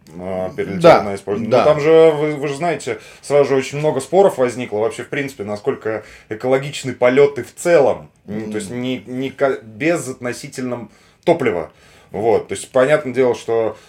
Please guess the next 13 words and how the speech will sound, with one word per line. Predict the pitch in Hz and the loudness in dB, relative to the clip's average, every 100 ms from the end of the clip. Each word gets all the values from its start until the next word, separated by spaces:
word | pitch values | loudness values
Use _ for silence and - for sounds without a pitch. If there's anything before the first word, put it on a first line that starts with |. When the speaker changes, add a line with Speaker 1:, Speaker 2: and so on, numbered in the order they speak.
| _ _ _ | _ _ _
Speaker 1:
м, | 101 113 127 | -14 -4 -2
отработанное | 120 117 143 147 147 123 120 | 0 2 4 4 2 0 -2
масло, | 131 120 - 101 98 95 | 0 -2 -2 -2 -2 -2
которое | 107 107 110 | -4 -2 -2
используется | 107 - 117 104 98 104 | -2 -4 -4 -4 -6 -8
повторно | 110 - 120 104 101 98 95 90 - | -8 -2 -2 -2 -4 -4 -4 -6 -6
таким | 107 131 117 | -6 -4 -6
образом, | 107 95 92 98 | -6 -6 -6 -8
оно | 110 107 | -4 -4
экологичнее, | 104 107 110 107 - 101 90 | -2 -2 -2 -6 -10 -10 -10
чем | - 98 87 78 76 _ _ _ | -10 -10 -10 -16 -20 _ _ _
авиатопливо. | 95 87 85 175 220 208 208 | -4 -2 0 2 4 6 6
Speaker 2:
Оно | 208 | 6